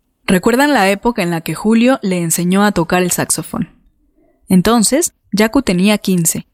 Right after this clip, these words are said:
y junto al grupo musical familiar solían recorrer las iglesias para tocar en misas.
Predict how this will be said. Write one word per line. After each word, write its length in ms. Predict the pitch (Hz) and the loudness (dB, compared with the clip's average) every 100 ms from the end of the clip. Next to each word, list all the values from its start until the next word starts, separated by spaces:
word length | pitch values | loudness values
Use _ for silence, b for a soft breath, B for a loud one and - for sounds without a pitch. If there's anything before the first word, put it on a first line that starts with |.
| _ _ | _ _
y 80 | - | -6
junto 300 | 175 180 175 | 0 2 4
al 80 | 175 | 2
grupo 300 | 185 208 247 | 2 0 2
musical 480 | 226 175 170 196 196 | 2 0 -4 -4 -2
familiar 580 | 185 165 180 202 254 - b b | -2 -4 0 0 0 -6 b b
solían 460 | - 185 196 262 269 | -2 2 4 4 2
recorrer 420 | 196 170 185 214 | 0 0 0 0
las 200 | 233 208 | 0 -2
iglesias 560 | 170 190 208 - 247 - | -2 0 0 0 0 0
para 220 | 180 160 | -2 -2
tocar 320 | 170 - 180 | -2 0 0
en 200 | 180 165 | 0 -2
misas. 500 | 160 156 165 - _ | -2 -4 -6 -10 _